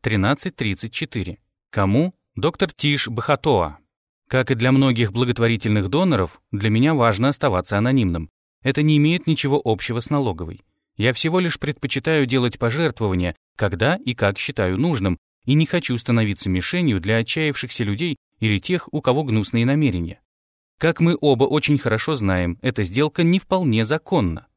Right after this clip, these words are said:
Это лазейка, которой я готов воспользоваться во имя высшей цели. Кроме того, я предлагаю пожертвовать немаленькую сумму в двести тысяч фунтов стерлингов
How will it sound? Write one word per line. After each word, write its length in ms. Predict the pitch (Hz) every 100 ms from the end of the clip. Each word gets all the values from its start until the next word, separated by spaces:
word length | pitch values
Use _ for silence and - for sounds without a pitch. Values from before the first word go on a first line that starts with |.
| _ _
Это 240 | 117 110 98
лазейка, 560 | 113 143 147 - 85 - _
которой 380 | - 110 131 107
я 160 | 90 131
готов 360 | 156 170 160
воспользоваться 680 | 214 - 113 127 147 151 -
во 120 | 117
имя 240 | 92 123 151
высшей 320 | 98 - 120
цели. 340 | - 90 80 - _ _ _ _
Кроме 280 | - 143 143
того, 280 | 147 151 143
я 160 | 113
предлагаю 480 | 104 120 110 107 104
пожертвовать 600 | 107 98 139 - 139 135
немаленькую 520 | 156 123 110 120 147
сумму 420 | 147 214 135 87 -
в 120 | 95
двести 380 | 98 95 - 139
тысяч 300 | 117 - -
фунтов 340 | - 147 147
стерлингов 560 | - 180 123 95 95